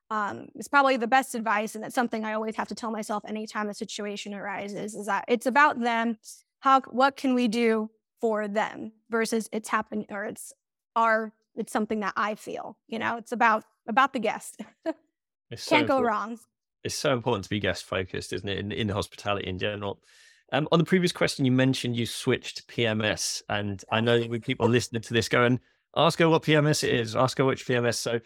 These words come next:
Speaker 2: which P M S did you switch away from and which P M S did you switch to and why? And feel free to, to speak openly. We, we love
Speaker 1: Oh,
Speaker 2: asking,
Speaker 1: okay.
Speaker 2: getting into the nitty gritty of the,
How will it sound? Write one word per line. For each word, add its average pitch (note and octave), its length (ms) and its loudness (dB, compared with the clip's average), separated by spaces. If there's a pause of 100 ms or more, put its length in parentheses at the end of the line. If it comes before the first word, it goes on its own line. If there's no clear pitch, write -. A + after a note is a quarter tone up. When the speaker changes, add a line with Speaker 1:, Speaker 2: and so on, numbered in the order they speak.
(180)
Speaker 2:
which C#3 260 2
P D3 140 2
M C#3+ 120 2
S C3+ 240 2
did A#2+ 200 -2
you A2+ 120 -2
switch - 380 -4
away A2 360 4
from B2+ 420 2
and A2 180 -6
which A2+ 260 -4
P A2+ 100 -6
M A2 80 -4
S A2 140 -4
did - 160 -14
you G#2 80 -4
switch - 360 -6
to G#2+ 360 -2 (280)
and G2+ 180 -8
why? F#2+ 640 2
And G2 220 -6
feel A#2 200 -2
free G#2 220 -2
to, G2 280 -2
to - 200 -14
speak G#2 260 -8
openly. G2 460 -4
We, G2 180 -2
we G#2+ 140 -4
love G#2+ 460 -2 (140)
Speaker 1:
Oh, G2+ 80 -4
Speaker 2:
asking, - 340 -8
Speaker 1:
okay. A#3 140 -10
Speaker 2:
getting A#3 240 -2
into A#2+ 160 0
the A2+ 100 -4
nitty A#2 280 -2
gritty G#2+ 240 0
of G2 140 -4
the, F#2+ 320 -4